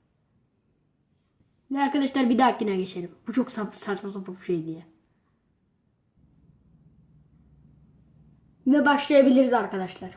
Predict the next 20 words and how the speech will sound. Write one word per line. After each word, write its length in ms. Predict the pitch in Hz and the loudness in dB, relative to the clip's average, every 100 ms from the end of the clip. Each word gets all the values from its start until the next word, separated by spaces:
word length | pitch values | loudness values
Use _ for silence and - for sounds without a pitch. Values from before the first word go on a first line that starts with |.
| - | -8
Bu 60 | |
arada 200 | 233 254 | -4 -2
başladık 400 | 240 226 262 - | -2 -4 -6 -8
mı? 80 | 185 - _ _ _ _ _ _ _ _ _ _ | -16 -18 _ _ _ _ _ _ _ _ _ _
Ne 140 | 277 285 | -2 0
desek, 480 | 254 - 277 - - | 0 -2 -8 -10 -16
kimi 300 | 277 277 254 | -14 -10 -6
diyelim? 400 | 202 196 254 262 _ _ _ _ _ _ _ _ _ _ _ _ _ _ _ _ _ _ _ _ _ _ _ _ _ _ _ _ _ _ _ _ | -6 -4 -4 -4 _ _ _ _ _ _ _ _ _ _ _ _ _ _ _ _ _ _ _ _ _ _ _ _ _ _ _ _ _ _ _ _
Buldum. 360 | 262 285 262 196 - | 0 4 4 0 -2
Turkish 320 | - 285 - | 2 2 4
Airlines. 640 | 311 277 214 175 180 - - _ | 2 2 0 -4 -8 -18 -20 _
Demeyelim 440 | 240 247 208 185 175 | -4 -2 -2 -4 -8
bence. 300 | 160 - _ _ _ _ _ _ _ _ - | -10 -16 _ _ _ _ _ _ _ _ -10
Şurada 100 | 208 | -6
gördüm 440 | 220 233 254 208 | -4 -2 -2 -4
de 100 | 180 | -6
çok 220 | - 214 | -10 -14
sa-, 100 | - | -14
kulaklık, 680 | - 294 349 330 180 - - | 2 6 6 2 -8 -12 -4
kulaklık. 440 | 247 233 - - | -2 -2 -6 -20